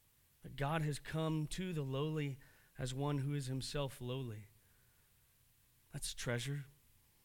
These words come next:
And then to follow their lead, going back out into their vocation for the works and deeds of the gospel. Here we see a babe,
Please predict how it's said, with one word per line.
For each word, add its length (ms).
And 100
then 120
to 80
follow 480
their 260
lead, 380
going 260
back 320
out 240
into 360
their 180
vocation 760
for 140
the 80
works 520
and 220
deeds 460
of 160
the 80
gospel. 600
Here 240
we 140
see 320
a 80
babe, 560